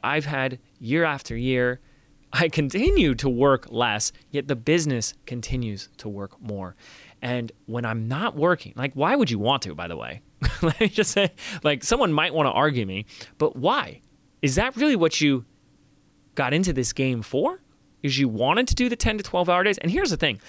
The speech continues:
I love putting my heart and soul into something. The video series that we're releasing on June eighteenth is the result of me putting a hundred percent of my heart and soul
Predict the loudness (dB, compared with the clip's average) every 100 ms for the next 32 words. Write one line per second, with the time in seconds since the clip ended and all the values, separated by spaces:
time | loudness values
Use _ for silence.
0 | -20 -20 -4 0 2 2 2 0 -4 -4
1 | -2 0 0 0 0 0 -2 -4 -4 -4
2 | -6 -8 -12 -18 -20 _ -20 _ _ -4
3 | 0 2 2 2 2 2 0 0 0 2
4 | 0 0 -4 -4 -4 -4 -6 -8 -8 -8
5 | -8 -4 -2 0 0 0 -2 -4 -2 -4
6 | -4 -6 -6 -8 -10 -2 0 0 -2 -2
7 | -2 -2 -6 -6 -2 -2 -2 -2 -4 -2
8 | -4